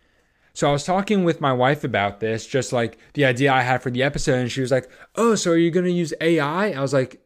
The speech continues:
"N-, no." But then I sat there and I thought about it. I'd be like, I was like, "Yo, that is brilliant." So thanks to my lovely wife, we now have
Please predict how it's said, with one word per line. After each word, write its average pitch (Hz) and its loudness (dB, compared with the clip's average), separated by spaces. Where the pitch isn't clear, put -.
"N-, 135 -10
no." 110 -8
But 127 -4
then 139 2
I 135 2
sat 131 -2
there 135 0
and 120 -2
I 110 -2
thought 123 -4
about 120 0
it. 110 -2
I'd 107 -4
be 110 -2
like, 107 -4
I 113 -10
was 110 -4
like, 107 -4
"Yo, 92 -4
that 104 -2
is 110 -6
brilliant." 143 4
So 135 2
thanks 135 0
to 226 -2
my 202 2
lovely 151 6
wife, 131 2
we 170 4
now 233 0
have 147 -2